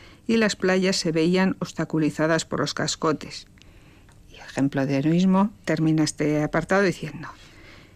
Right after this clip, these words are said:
eh, Plinio, "Estuvo a punto de volver atrás, pero dijo al piloto que se lo aconsejaba".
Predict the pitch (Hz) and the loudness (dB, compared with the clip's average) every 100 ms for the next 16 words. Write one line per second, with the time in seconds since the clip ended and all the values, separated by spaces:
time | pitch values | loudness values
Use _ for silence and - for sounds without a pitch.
0 | - - 156 147 - 175 139 - - 185 | -8 -2 -2 -2 -4 -6 -10 -16 -4 -2
1 | - 254 247 233 254 247 233 160 180 170 | 0 2 2 2 2 2 2 0 2 2
2 | 175 214 - 156 175 190 - - - 220 | 2 0 0 0 0 0 -6 -8 -2 0
3 | 175 190 - 175 - 156 160 180 180 165 | 2 0 0 -2 0 0 2 0 0 -4
4 | - - - - - - 156 156 143 - | -4 -14 -20 -20 -12 -6 -4 -2 -2 -2
5 | 139 - - 185 180 | -6 -6 -2 0 0